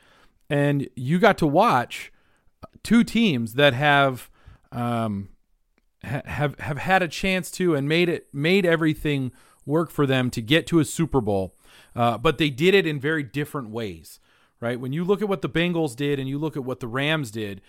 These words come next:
and we, we talked about the Rams earlier, the all in, right? And I just, I always think of the tweet with Teddy K G B going all in and them not really realizing that Teddy loses.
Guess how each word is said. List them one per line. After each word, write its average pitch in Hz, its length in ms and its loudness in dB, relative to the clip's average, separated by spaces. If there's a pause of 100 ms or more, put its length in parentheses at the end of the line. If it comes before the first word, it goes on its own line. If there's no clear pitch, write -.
(180)
and 113 100 -8
we, 127 160 -8
we 147 80 -14
talked 196 220 -2
about 151 160 -4
the 156 80 -4
Rams 147 260 -2
earlier, 120 400 -4
the 104 140 -8
all 139 320 2
in, 110 200 -2
right? 98 140 -6
And 127 260 -8
I 139 160 2
just, 127 280 -10
I 120 140 -4
always 117 200 -4
think 139 200 -6
of 113 100 -8
the 107 80 -12
tweet 135 400 -6 (320)
with 123 260 -4
Teddy 139 260 -2
K 143 200 -4
G 127 160 -8
B 127 260 -2
going 120 320 -4
all 120 340 0
in 127 280 -4
and 107 220 -6 (280)
them 135 460 -6
not 135 180 -2
really 131 220 -4
realizing 123 480 -4
that 101 120 -16
Teddy 180 280 -4
loses. 110 520 -4